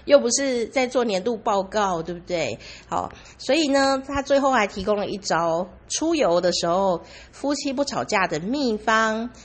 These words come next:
虽然这个是他个人的行为，并不是说你一定要这样做。那我们来看看哦，这口罩男啊，就说老婆买东西的时候不要吵他，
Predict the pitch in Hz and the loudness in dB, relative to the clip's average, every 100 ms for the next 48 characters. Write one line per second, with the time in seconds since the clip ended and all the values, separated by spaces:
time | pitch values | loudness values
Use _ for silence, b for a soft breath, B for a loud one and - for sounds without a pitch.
0 | - - 262 226 262 233 226 247 214 202 | -10 0 2 2 2 0 -2 -4 -2 -2
1 | 208 269 175 160 165 175 - 143 156 156 | 0 0 2 0 -4 -4 -6 -6 -4 -2
2 | 143 143 220 170 180 185 190 127 131 170 | -2 -2 -4 -4 -4 -2 -2 -4 -4 -2
3 | 170 170 180 175 - 202 151 B B 220 | -2 0 -2 -4 -4 -2 -2 B B -2
4 | 208 156 - 226 214 226 208 196 185 190 | 2 2 0 -4 -2 0 0 0 -2 -6
5 | B - - - 151 240 240 190 151 170 | B -6 -4 0 2 2 2 2 0 0
6 | 175 180 196 - 208 202 208 B B B | -2 -2 -4 -4 -2 -2 -2 B B B
7 | 185 180 208 226 147 202 254 - 208 160 | 2 4 4 2 2 2 0 0 0 0
8 | - 147 180 165 - - - b b b | -2 -6 -4 -6 -8 -18 -20 b b b
9 | - - 180 254 214 - - 117 120 - | -20 0 6 8 6 2 -4 -4 -6 -6
10 | 175 170 175 | -2 0 -2